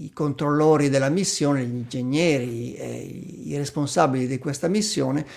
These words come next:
furono costretti a prendere atto che non era più possibile riottenere il controllo su tre assi di questo satellite essenziale per suo, per svolgere la sua capacità di trasmissione, e si decise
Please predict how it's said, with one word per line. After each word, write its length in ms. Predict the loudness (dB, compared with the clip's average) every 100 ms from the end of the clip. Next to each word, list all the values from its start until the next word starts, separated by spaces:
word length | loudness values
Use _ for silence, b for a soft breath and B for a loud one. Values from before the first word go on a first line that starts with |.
| B B
furono 440 | 4 8 10 8 6
costretti 760 | 2 2 4 4 4 2 2
a 120 | 2
prendere 600 | 2 2 2 4 4 6
atto 360 | 6 6 2 -6
che 140 | -4
non 160 | -2 0
era 160 | 0 0
più 240 | -4 -4
possibile 800 | -6 -6 -4 -2 2 4 2 0 B B B
riottenere 720 | 4 8 8 6 4 6 6
il 100 | 4
controllo 640 | 0 0 2 4 4 4 0
su 200 | -4 -4
tre 280 | -2 4
assi 440 | 6 6 2 -4 -2
di 140 | -2
questo 320 | -2 -6 -4
satellite 680 | -6 -4 2 4 4 0 -6
essenziale 960 | -6 -4 -2 -2 -2 2 6 6 6 0 B B B B -2
per 120 | -2
suo, 400 | 0 0 0 -2
per 200 | -4 -4
svolgere 480 | 0 2 4 4 2
la 140 | 2 -2
sua 560 | -4 -2 0 -2 -6
capacità 580 | -10 -6 -4 -4 0 2
di 160 | 4 2
trasmissione, 800 | 0 0 0 0 0 0 0 -2
e 60 |
si 180 | -2 2
decise 760 | 4 4 0 -4 -4 -2 -2